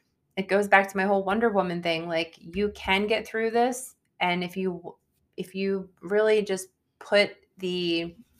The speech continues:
I don't wanna say the effort, but if you just make a conscious decision that I will get through this, then you will.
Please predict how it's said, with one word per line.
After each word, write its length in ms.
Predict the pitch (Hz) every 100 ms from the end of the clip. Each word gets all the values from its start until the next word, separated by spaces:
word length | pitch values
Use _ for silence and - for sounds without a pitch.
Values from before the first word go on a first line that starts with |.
| -
I 60 |
don't 100 | 262
wanna 160 | 311 311
say 200 | 302 247
the 200 | 190 -
effort, 440 | 190 - 165 -
but 100 | 170
if 180 | 175 175
you 140 | 202 220
just 220 | 254 247
make 140 | 233
a 60 | 220
conscious 600 | - 208 214 208 220 220
decision 800 | - 185 190 190 226 240 247 247 _ _ _ -
that 340 | 185 185 - - _ -
I 120 | 202
will 180 | 208 208
get 200 | 202 -
through 260 | 208 208
this, 380 | 226 247 254 - _ _ _ _
then 160 | - 196
you 140 | 202
will. 340 | 196 196 -